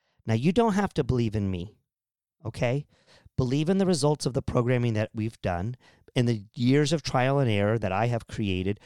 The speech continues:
over many, many years to create this program. And also believe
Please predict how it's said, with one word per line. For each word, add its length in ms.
over 240
many, 240
many 300
years 220
to 100
create 300
this 160
program. 500
And 140
also 340
believe 500